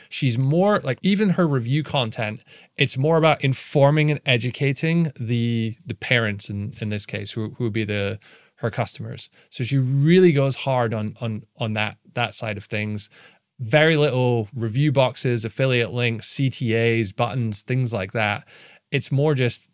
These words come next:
like, oh, even all her videos, it's more about how to install it, the pros and cons, rather than trying to get you to buy it. And so I think she builds a lot of trust by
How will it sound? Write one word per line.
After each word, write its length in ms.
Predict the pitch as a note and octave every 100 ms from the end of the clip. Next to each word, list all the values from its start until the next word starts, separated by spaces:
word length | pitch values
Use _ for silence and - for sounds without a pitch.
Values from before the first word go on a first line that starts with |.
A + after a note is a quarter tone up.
| -
like, 140 | A#2+
oh, 120 | C#3 E3
even 160 | F3
all 140 | F3 D#3
her 100 | B2
videos, 640 | G#2+ C3 A2+ G2+ G2+ - -
it's 160 | A#2 B2
more 200 | B2 B2
about 220 | A#2 -
how 220 | - C3
to 160 | - A#2+
install 480 | A2 - A2+ A2
it, 100 | A2
the 80 | A2
pros 320 | G2 B2+ A#2+
and 140 | G#2+ G#2
cons, 420 | - A2+ G#2 G2
rather 380 | F#2+ A2+ A2+ G#2+
than 280 | G#2+ G2 -
trying 220 | - C3+
to 80 | A#2
get 220 | G#2+ B2
you 100 | A2+
to 100 | G#2+
buy 240 | F#2 G#2 F#2
it. 240 | - - _ -
And 120 | B2+ B2+
so 140 | C#3+
I 40 |
think 140 | C3+ D3+
she 120 | -
builds 240 | C3 D3+
a 40 | D3
lot 180 | D3 A2
of 120 | -
trust 540 | - B2 C3+ - -
by 420 | B2 A#2 A2 G#2